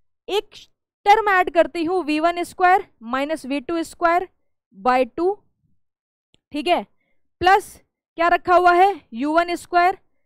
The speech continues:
माइनस यू टू स्क्वायर by टू, प्लस क्या रखा हुआ है, वी आर टू स्क्वायर माइनस वी आर वन स्क्वायर by टू। मैंने कौन सा टर्म जोड़ा है बेटा, ये जोड़ा है। अगर मैथ्स के हिसाब से देखोगे तो जो जोड़ा है वो घटा दे तो बात बराबर हो जाएगी।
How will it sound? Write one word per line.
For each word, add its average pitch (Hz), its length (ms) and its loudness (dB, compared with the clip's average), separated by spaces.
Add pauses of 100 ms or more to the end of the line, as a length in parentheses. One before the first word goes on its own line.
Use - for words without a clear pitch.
(160)
माइनस 294 460 -4
यू 277 160 -2
टू 349 220 -4
स्क्वायर 349 420 0 (240)
by 247 260 0 (120)
टू, 349 200 -2 (640)
प्लस 381 320 0 (180)
क्या 330 140 0
रखा 349 260 0
हुआ 349 180 2
है, 359 220 0 (340)
वी 302 240 -2 (120)
आर 269 260 2
टू 349 300 -2
स्क्वायर 359 420 0 (180)
माइनस 285 640 -4 (260)
वी 254 220 -6
आर 269 320 2
वन 339 260 -2
स्क्वायर 269 480 -2 (140)
by 254 260 -2 (120)
टू। 269 340 -6 (280)
मैंने 330 240 -4
कौन 381 240 0
सा 392 140 4
टर्म 403 340 0
जोड़ा 320 320 0
है 370 140 2
बेटा, 381 200 0
ये 339 160 -2
जोड़ा 359 280 2
है। 320 220 -4 (600)
अगर 302 240 0
मैथ्स 359 360 0
के 427 100 -2
हिसाब 392 280 2
से 403 120 -6
देखोगे 381 380 0
तो 415 140 -4
जो 359 180 -4
जोड़ा 349 300 0
है 381 140 4
वो 349 160 0
घटा 302 380 2
दे 392 140 -2
तो 294 120 -4
बात 240 220 2
बराबर 233 400 0
हो 302 120 -2
जाएगी। 294 360 -2